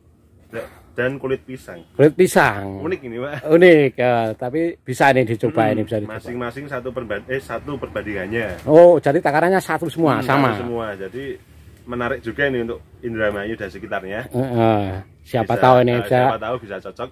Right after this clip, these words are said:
Speaker 2: bisa cocok ya, diuji coba, uji
Speaker 1: Uji coba.
Speaker 2: coba,
Speaker 1: Dan
Speaker 2: ya.
Speaker 1: masih banyak lagi, ada seratus enam belas komen yang saya nggak bisa di
Speaker 2: Oh, jadi untuk tiga mewakili yang
Speaker 1: Heeh.
Speaker 2: agak unik ya, Mas,
Speaker 1: Agak
Speaker 2: ya.
Speaker 1: unik, agak unik dan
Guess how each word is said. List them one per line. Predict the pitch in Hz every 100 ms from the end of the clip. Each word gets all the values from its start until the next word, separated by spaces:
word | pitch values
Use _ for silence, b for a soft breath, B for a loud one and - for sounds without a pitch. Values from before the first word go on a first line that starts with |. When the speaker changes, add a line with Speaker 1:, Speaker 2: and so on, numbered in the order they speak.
| -
Speaker 2:
bisa | - 113
cocok | 127 135 123
ya, | 110 110
diuji | 117 123 - 143 135
coba, | 147 131 123
uji | 113 117
Speaker 1:
Uji | 110
coba. | 113 113
Speaker 2:
coba, | 104 95
Speaker 1:
Dan | 104
Speaker 2:
ya. | 107 107
Speaker 1:
masih | 123 156
banyak | 120 117 117
lagi, | 120 139
ada | 139 113
seratus | 104 110 117 113
enam | 117
belas | 104 101 -
komen | 104 98 104 117
yang | 95
saya | 101 107
nggak | 107 101
bisa | 101 95
di | 95
Speaker 2:
Oh, | 92 147 156 143
jadi | 127 120 139 170
untuk | 185
tiga | - 175 165
mewakili | 160 165 165 156 180
yang | 170 151 151
Speaker 1:
Heeh. | 165 131 120 107
Speaker 2:
agak | 143 - -
unik | 214 220
ya, | 165
Mas, | 156 139
Speaker 1:
Agak |
Speaker 2:
ya. | 135
Speaker 1:
unik, | 131 131 127 104 101
agak | 101 110
unik | 107 -
dan | 107